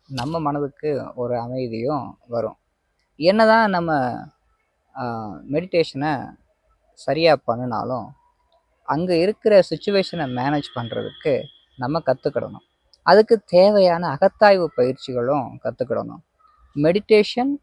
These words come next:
இன்ட்ராஸ்பெக்ஷன் இது ரெண்டுமே சேரும்போது ஒருத்தரோட வாழ்க்கையில நீங்க சக்சஸ் ஆகுறத பார்க்க முடியும். நீங்களே ஒரு சில நேரம் கவனிச்சிருப்பீங்க,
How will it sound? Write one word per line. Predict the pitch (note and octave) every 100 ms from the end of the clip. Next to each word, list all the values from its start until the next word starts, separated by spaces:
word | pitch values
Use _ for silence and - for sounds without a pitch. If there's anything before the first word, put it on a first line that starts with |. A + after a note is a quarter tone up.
| _ _ -
இன்ட்ராஸ்பெக்ஷன் | D#3 D#3 - C#3 - A2+ - - - _ _ _ _
இது | E3 E3 D#3+ C#3 B2+
ரெண்டுமே | C#3+ F#3+ A3 G#3 A3 A#3 -
சேரும்போது | - C#3+ D3 C3 A#2 A#2 D#3 C#3+ - _ _ _
ஒருத்தரோட | E3 F3 - E3+ D3 C3+
வாழ்க்கையில | B2+ D#3+ G3+ - D#3+ C#3 D#3+ C#3+ F3 _ _ _
நீங்க | D#3 D3+ C#3+ D3+ A#2 -
சக்சஸ் | C#3 - E3
ஆகுறத | B2+ A#2 C#3+
பார்க்க | C#3+ A#2+ A#2+ A#2+
முடியும். | G#2+ G2+ - _ _ _ _ _
நீங்களே | C3+ F3 G3 A3
ஒரு | G3 F3
சில | F3+ D#3+
நேரம் | F3+ F#3+
கவனிச்சிருப்பீங்க, | D3 D#3 D3 C#3+ C#3 C#3 D3+ C#3